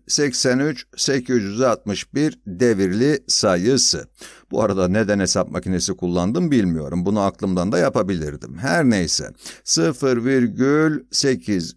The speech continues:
üç sekiz altı bir devirli. Evet. Hesap makinesi kullanmadan yaptığımız bu hesaplarla S için son derece iyi bir tahmin elde ettiğimizi görüyorsunuz, değil mi?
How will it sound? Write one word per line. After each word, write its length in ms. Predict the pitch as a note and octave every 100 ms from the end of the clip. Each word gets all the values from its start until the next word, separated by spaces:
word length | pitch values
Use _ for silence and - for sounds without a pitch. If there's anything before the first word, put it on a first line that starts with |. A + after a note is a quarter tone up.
| _
üç 320 | C#3+ B2+ - -
sekiz 560 | - B2+ G#2 F2+ D2 - _
altı 640 | B2+ C#3 G#2+ - F2+ E2 C3
bir 320 | F#3 F#3 - _
devirli. 560 | A2+ B2 E2 D2 - B1 - -
Evet. 380 | F#2 B1 - - _ _ _ _
Hesap 380 | - F#3 E3+ D#3+
makinesi 500 | C#3+ C#3 C3 B2+ B2
kullanmadan 600 | B2 B2 A#2+ A#2 A2 C3
yaptığımız 680 | C3+ B2 A#2+ B2+ A#2+ G#2+ A2
bu 140 | C#3
hesaplarla 1200 | A#2 G#2 A2+ A2+ - A2 B2 A2 F#2 G2 B2+ B2+ - _ - D#3
S 160 | C#3
için 260 | - C3+ C#3
son 440 | - D#3 E3 E3
derece 380 | C#3+ C3+ B2+ C3
iyi 280 | C#3+ D#3+ B2+
bir 120 | D3+
tahmin 480 | - C3+ B2+ D3+ D3+
elde 280 | C#3+ C#3+ D3
ettiğimizi 540 | - C#3+ C#3 C3+ D3+
görüyorsunuz, 680 | C#3+ C3+ C3+ - F#2 E2+ E2
değil 200 | E2
mi? 100 | C2